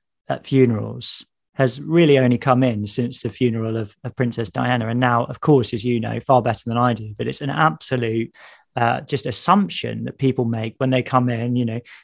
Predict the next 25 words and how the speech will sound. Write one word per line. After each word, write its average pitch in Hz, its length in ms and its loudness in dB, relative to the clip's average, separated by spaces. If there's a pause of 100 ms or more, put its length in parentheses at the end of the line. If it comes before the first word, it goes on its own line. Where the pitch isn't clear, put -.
that 143 160 0
they 135 180 4
will 139 180 6
be 139 180 4
able 127 200 2
to 127 100 -6
have 123 240 -2
secular 131 460 -2
music 127 460 0
in 123 100 0
a 120 40 -4
funeral 127 420 -2
service. - 520 -14 (340)
Now, 165 240 0
you 185 140 4
know, 147 120 4
what's 185 320 -2
go-, 185 300 2
what's 185 300 0
going 165 200 2
on 170 160 2
there? 135 180 0
I 170 220 2
think 180 400 0
it's, - 320 -8